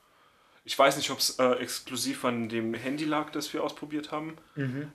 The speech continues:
Speaker 1: Hab das jetzt kein zweites Mal reproduzieren können, aber ja, ge-, generell sowieso TuneIn, ich mach das halt rein, weil manche das für Webradiogeräte brauchen.
Speaker 2: Mhm.
Speaker 1: Grundsätzlich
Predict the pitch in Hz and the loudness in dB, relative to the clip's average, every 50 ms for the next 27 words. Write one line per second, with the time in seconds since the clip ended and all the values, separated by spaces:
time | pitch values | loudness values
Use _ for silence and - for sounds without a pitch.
0 | - - 123 - 127 113 - 123 120 - - - - - - 135 135 - - 131 | 2 2 2 2 2 0 0 0 -2 -4 -8 -8 -8 -2 -2 0 0 2 0 0
1 | 120 120 - 131 120 117 113 - - 117 117 113 - - - 147 160 160 - 160 | 0 2 2 0 2 0 0 -2 -4 -6 -6 -4 -6 -4 -4 -4 -4 -4 -4 -4
2 | 160 160 160 - - 110 113 110 117 113 113 110 110 113 - - - - - - | -4 -4 -6 -4 -2 -2 0 2 2 4 4 4 2 0 -2 -10 -16 -20 -20 -20
3 | - _ _ _ _ - - 101 104 110 - - - 110 101 - - 127 127 135 | -20 _ _ _ _ -14 -8 -6 -6 -6 -6 -4 -4 -4 -4 -2 2 4 6 8
4 | 143 135 123 110 110 107 107 123 123 123 123 110 117 110 107 - - - 127 123 | 8 8 8 6 6 6 2 0 0 0 0 0 0 -2 -2 -2 -4 -2 -2 0
5 | 123 131 131 117 113 - 120 120 120 - 127 - - 120 110 - - 110 120 117 | 0 0 -2 -2 -2 0 0 0 0 -2 -4 0 0 0 0 2 0 0 2 2
6 | 113 107 110 113 110 - - 117 107 - - 110 98 - - - 113 110 - - | 0 2 2 0 0 0 -4 -4 -6 -6 -6 -10 -12 -12 -8 -8 -8 -8 -2 0
7 | 120 117 110 107 101 98 98 110 104 - - 95 - - 98 98 98 - 123 120 | 0 0 0 -2 -6 -8 -8 -10 -10 -10 -10 -16 -6 -2 -2 -2 -2 -2 -2 -2
8 | 117 117 113 110 117 117 - - - - _ _ - 143 160 170 160 156 143 143 | 0 0 -2 -4 -6 -8 -12 -18 -20 -20 _ _ 2 2 2 4 4 2 2 2
9 | - - 131 123 123 - - - | 0 0 0 -2 -2 -4 -8 -12